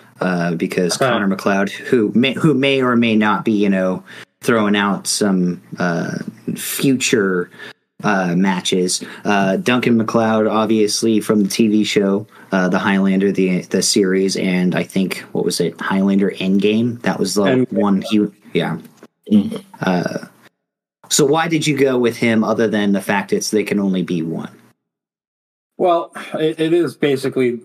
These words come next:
Speaker 2: boiling down to there can only be one, but I only picked him over Connor because I am a very, very big Christopher Lambert fan. You can't really push him out to anybody, but I had to give it to Duncan because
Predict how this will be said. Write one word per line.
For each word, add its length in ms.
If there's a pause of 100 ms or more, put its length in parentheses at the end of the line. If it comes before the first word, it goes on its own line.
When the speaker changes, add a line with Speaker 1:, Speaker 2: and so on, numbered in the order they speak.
Speaker 2:
boiling 540
down 300
to 120
there 140
can 140
only 180
be 160
one, 280
but 120
I 100
only 320
picked 360
him 180
over 220
Connor 680 (440)
because 260
I 160
am 100
a 120
very, 400
very 480
big 240
Christopher 420
Lambert 320
fan. 260
You 80
can't 300
really 200
push 360
him 320
out 300
to 100
anybody, 560 (500)
but 440 (840)
I 140
had 160
to 80
give 180
it 80
to 60
Duncan 460
because 500